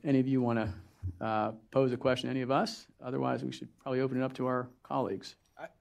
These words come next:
Speaker 2: I just wanna emphasize how important what Cully is saying. Because, look, if, if, and, and how we're giving,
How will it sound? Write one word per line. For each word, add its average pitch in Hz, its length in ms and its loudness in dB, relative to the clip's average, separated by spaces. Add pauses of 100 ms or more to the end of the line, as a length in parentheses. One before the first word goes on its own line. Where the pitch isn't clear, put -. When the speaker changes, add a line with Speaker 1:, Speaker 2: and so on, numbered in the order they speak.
(240)
Speaker 2:
I 165 80 -6
just 185 200 -14
wanna 135 320 -8
emphasize 113 640 -12
how 98 80 -12
important 98 540 -12 (100)
what 87 180 -16 (240)
Cully 98 280 -6
is 80 120 -10
saying. 85 200 -18 (1160)
Because, 151 280 -2
look, 160 180 -4
if, 135 140 -8 (120)
if, 143 260 -8 (220)
and, 156 220 2 (100)
and 139 220 -6
how 156 220 2
we're 147 200 -2
giving, 160 500 0